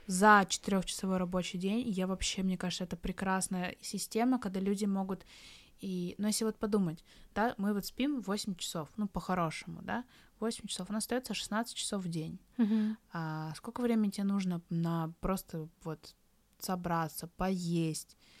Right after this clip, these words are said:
Speaker 1: там, сходить в магазин, какие-то дела по дому сделать, собрать себя, дойти там до работы, если ты там не дома работаешь, а,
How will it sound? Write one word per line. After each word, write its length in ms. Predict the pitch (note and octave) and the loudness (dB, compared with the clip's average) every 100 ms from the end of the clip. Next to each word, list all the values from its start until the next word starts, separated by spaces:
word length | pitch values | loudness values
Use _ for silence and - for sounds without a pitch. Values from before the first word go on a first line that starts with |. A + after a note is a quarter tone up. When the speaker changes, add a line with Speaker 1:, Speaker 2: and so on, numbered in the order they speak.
| - _ - | -20 _ -10
Speaker 1:
там, 180 | E3 | -8
сходить 340 | D3+ F#3+ G3 G3+ | -6 -2 -2 0
в 20 | |
магазин, 480 | G#3+ G#3 G3+ F3+ E3+ | 0 2 0 0 -4
какие-то 320 | - - G#3 | -6 -8 -4
дела 260 | F#3+ G3+ G3 | 0 2 2
по 140 | G#3 | 2
дому 260 | G3 F3+ E3 | 2 2 0
сделать, 280 | F3 D#3+ | -2 -4
собрать 400 | - F3 F#3+ G3+ | -4 -2 0 0
себя, 480 | - G#3+ F#3+ F3 E3 | 0 -2 0 2 2
дойти 460 | D#3+ E3+ E3+ - G#3 | 0 -2 -2 0 2
там 220 | G#3 G3+ | 2 2
до 100 | F#3+ | 2
работы, 380 | F#3+ F#3+ F#3 E3+ | 0 0 0 0
если 160 | D#3 - | -6 -8
ты 60 | |
там 160 | - E3 | -6 -4
не 80 | E3+ | 0
дома 280 | E3+ E3 D#3 | 0 0 -4
работаешь, 480 | D#3 D#3+ - - - - - - - - | -6 -8 -10 -14 -16 -20 -20 -20 -20 -16
а, 320 | - C#3 - | -12 -10 -10